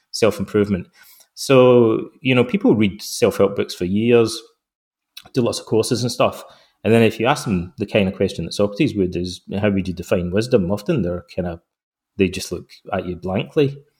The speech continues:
And he would say, "That's the most important thing, though, right? You know, we kinda need to answer that question in order to understand what we're doing when we're doing self-improvement, what it is that we're looking for." I,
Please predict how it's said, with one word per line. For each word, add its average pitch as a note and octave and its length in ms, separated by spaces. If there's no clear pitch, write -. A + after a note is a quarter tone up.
And F#3+ 60
he F3+ 80
would G3 80
say, - 80
"That's E3+ 180
the F#3 60
most D3+ 180
important B2+ 360
thing, E3+ 180
though, E3 460
right? A2 360
You A2+ 80
know, G#2+ 680
we A#2 120
kinda B2 200
need B2 120
to A#2+ 80
answer A2 220
that - 180
question B2 480
in G#2 140
order G2+ 160
to - 120
understand G2 640
what A2 160
we're G#2+ 120
doing D#3+ 500
when D3+ 140
we're D3 100
doing D3 200
self-improvement, C3+ 760
what A#2 120
it A#2 60
is G#2 100
that G#2+ 100
we're F#2 100
looking B2 320
for." C#3 280
I, D#3+ 600